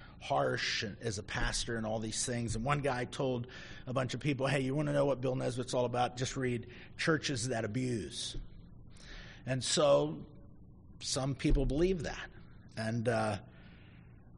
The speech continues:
then we went on five years in Nevada, and probably two years into my time in, uh, Wisconsin,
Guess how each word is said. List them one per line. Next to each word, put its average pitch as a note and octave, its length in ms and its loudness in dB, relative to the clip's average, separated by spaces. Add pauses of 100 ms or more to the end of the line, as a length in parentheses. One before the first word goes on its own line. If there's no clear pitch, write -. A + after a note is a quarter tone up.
(100)
then C3+ 200 4
we C#3 80 6
went B2+ 160 6
on C3 300 4
five B2+ 360 4
years B2+ 240 4
in B2 340 0
Nevada, A#2+ 420 2
and B2 160 -2
probably C3+ 260 2
two - 220 4
years G#3 340 8
into F3+ 500 8
my C3 180 4
time C#3+ 720 2 (800)
in, A#2+ 380 4 (100)
uh, A2 240 4
Wisconsin, B2 840 2